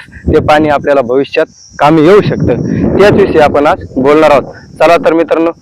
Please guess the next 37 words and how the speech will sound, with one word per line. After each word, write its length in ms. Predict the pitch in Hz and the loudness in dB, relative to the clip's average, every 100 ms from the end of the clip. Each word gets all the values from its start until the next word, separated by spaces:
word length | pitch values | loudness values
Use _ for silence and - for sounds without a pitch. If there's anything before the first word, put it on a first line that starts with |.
| _ 135 | _ -2
मी 140 | 165 | 0
किशोर 300 | - 175 143 | 0 -2 -2
बर्डे 300 | 135 147 143 | 0 0 2
आपले 240 | 143 151 139 | 0 0 -2
परत 280 | 156 151 147 | 0 0 0
एकदा 200 | 139 139 | 0 0
आपल्या 260 | - 135 135 | 0 -2 0
इंडियन 240 | 147 175 | 0 0
फनी 200 | 139 135 | 0 -2
फार्मर 320 | 123 127 135 127 - - 160 | -2 -2 -2 -4 -8 -6 -4
या 80 | 156 | -2
शेतकऱ्याच्या 560 | 151 117 156 156 135 | -2 -2 0 0 0
YouTube 260 | 143 135 117 | -2 -2 -4
चॅनलवर 240 | 135 139 | 0 0
मनापासून 500 | 131 135 127 131 185 220 107 | 0 -2 -2 -4 -4 -6 -8
स्वागत 420 | - - 143 160 156 | -8 -4 0 0 0
करतो. 240 | 139 117 120 - - - - - | -2 -4 -6 -8 -6 -4 -4 -2
तर 40 | |
मित्रांनो, 720 | 147 175 190 196 202 202 - | 0 2 2 2 2 0 0
आपण 240 | 151 - - | 0 2 2
या 60 | |
बोरचं 400 | - - - - | 2 2 0 0
पुनर्भरण 540 | 135 151 139 127 139 107 | 0 0 0 -2 -4 -6
करण्यासाठी 760 | - - 151 170 170 120 - - - - 127 | -12 -6 0 0 0 -2 -6 -4 -6 -4 -2
आधी 300 | 160 170 202 - - - - | 0 2 0 0 -4 -8 -8
हाताने 360 | - 185 196 | -2 0 2
गा-, 240 | 160 156 135 | 2 2 2
गड्डा 360 | - 143 165 | 0 -2 -2
खोद-, 360 | - 139 131 - | -4 -4 -4 -2
खोदत 400 | - 139 156 151 | -4 -2 -2 -2
होतो 180 | 123 127 | -2 -4
मित्रांनो. 440 | 123 131 135 175 | -4 -4 -2 -4
त्यानंतर 680 | - - 151 156 156 180 185 - - - | -6 -2 -2 -2 0 0 -2 -6 -20 -6
आपण 240 | 135 139 156 | -2 0 0
इथे 160 | 135 | -2
जेसीबी 420 | 117 160 156 143 | -2 -4 -2 0
लावली 240 | 147 156 | 2 2